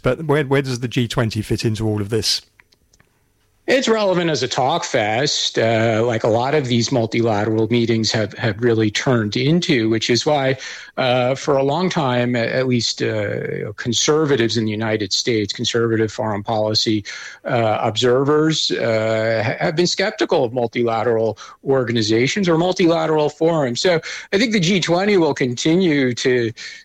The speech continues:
Speaker 2: to exist. They'll continue to meet, but, uh, you know, it's, it's not a trade, uh, uh, gr-, agreement. Um, it, it's not really a forum where they're gonna reach agreement on, frankly, any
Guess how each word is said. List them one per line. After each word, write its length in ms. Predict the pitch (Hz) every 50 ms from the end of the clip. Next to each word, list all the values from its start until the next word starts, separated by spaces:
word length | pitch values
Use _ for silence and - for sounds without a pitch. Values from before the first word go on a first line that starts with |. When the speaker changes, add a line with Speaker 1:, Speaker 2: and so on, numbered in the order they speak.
| _
Speaker 2:
to 640 | - - - - - - - - - - - 160 131
exist. 640 | 113 98 - 113 - 120 117 143 190 185 151 - -
They'll 120 | 139 107
continue 440 | - - 120 120 - 165 165 147 131
to 100 | 120 107
meet, 400 | 107 113 123 135 165 180 175 -
but, 340 | 131 123 127 127 120 110 -
uh, 60 | -
you 320 | 110 110 - - 127 123 -
know, 120 | 120 113
it's, 260 | 120 127 123 - - -
it's 240 | - 131 117 - -
not 580 | 131 123 123 135 151 170 180 170 185 180 - - - - - - - _ _
a 100 | - 135
trade, 420 | 120 - - 151 135 127 120 117 113
uh, 920 | 117 110 107 104 107 113 117 117 123 123 120 117 - - - 80 - 117
uh, 320 | 117 - 117 107 113 - - 113
gr-, 100 | 120 131 - -
agreement. 720 | 160 139 131 139 120 113 113 101 110 123 151 180 185 - 165 - -
Um, 800 | 123 117 113 110 110 110 110 110 110 104 110 113 107 107 107 104
it, 180 | - 110 117 -
it's 220 | 123 120 - -
not 220 | - 147 139 139 -
really 440 | 139 139 139 131 131 127 123 123 - - - - - -
a 80 | - 120
forum 500 | - - - 135 131 135 139 139 139 139
where 140 | 131 135 131
they're 120 | 135 135
gonna 200 | 127 135 139 135
reach 240 | 135 139 135 - -
agreement 440 | 143 123 127 131 143 151 156 151 139
on, 140 | 139 143
frankly, 500 | 135 - 147 147 151 151 - 170 147 123
any 440 | 117 120 135 151 175 196 196 185 165